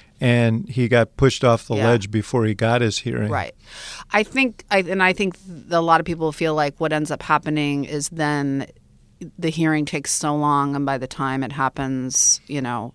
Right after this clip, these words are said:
Speaker 2: there's no, it, it, it really just becomes a he said, she said anyway, right? There's no, like, evid-, like, what would the evidence be? But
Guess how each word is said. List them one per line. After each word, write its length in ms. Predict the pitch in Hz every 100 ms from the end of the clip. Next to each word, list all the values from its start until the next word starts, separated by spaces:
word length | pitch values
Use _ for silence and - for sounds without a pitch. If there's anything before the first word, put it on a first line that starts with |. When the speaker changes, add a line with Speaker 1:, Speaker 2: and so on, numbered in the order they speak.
| -
Speaker 2:
there's 220 | 131 127 147
no, 240 | 127 - _
it, 160 | 160 -
it, 100 | 190 240 208
it 60 | 262
really 240 | 269 233
just 180 | 185 175
becomes 300 | 160 156 143
a 40 |
he 160 | 139 139
said, 200 | - 127
she 140 | -
said 200 | 131 131 -
anyway, 360 | 190 202 139 110
right? 280 | 131 147 -
There's 180 | 147 180
no, 480 | 156 151 147 131 143 _ _
like, 180 | 139 120 _ _ _ _ _ _ -
evid-, 320 | 170 156 147 -
like, 160 | 131 -
what 140 | 160 151
would 140 | 151
the 140 | 143 -
evidence 600 | 147 147 - 131 127 -
be? 340 | 147 107 - - - - -
But 200 | - 175